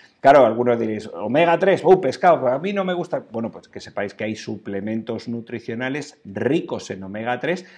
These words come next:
y otros productos que tenemos, eh, de las plantas que son ricos en omega tres y que podemos utilizar. Ya sabéis que hicimos un vídeo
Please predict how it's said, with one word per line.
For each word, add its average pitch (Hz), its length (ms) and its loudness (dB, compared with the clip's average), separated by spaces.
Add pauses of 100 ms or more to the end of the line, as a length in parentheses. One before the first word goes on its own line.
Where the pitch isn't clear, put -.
(180)
y 123 180 2
otros 180 340 2
productos 151 640 -6
que 101 160 -14
tenemos, 110 480 -8 (300)
eh, 95 360 -8
de - 140 0
las 120 180 2
plantas 139 440 -6
que 113 100 -10
son 147 260 -2
ricos 139 400 -6
en 101 80 -12
omega 110 320 -8
tres 151 300 -8
y 139 160 -8
que 117 140 -6
podemos 123 580 -6
utilizar. 92 560 -10
Ya 110 80 -8
sabéis 123 300 -6
que - 100 -18
hicimos 123 380 -10
un 120 160 -8
vídeo 139 320 -4